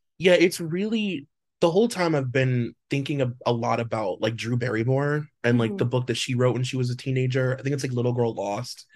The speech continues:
Speaker 1: Um, and just, like, her openness in the book is just, like, so,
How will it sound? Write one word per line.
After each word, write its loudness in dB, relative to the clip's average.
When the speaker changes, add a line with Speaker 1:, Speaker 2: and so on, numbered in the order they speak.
Speaker 1:
Um, 2
and 2
just, 0
like, 4
her -4
openness -2
in -4
the -6
book 0
is -6
just, -10
like, -10
so, 2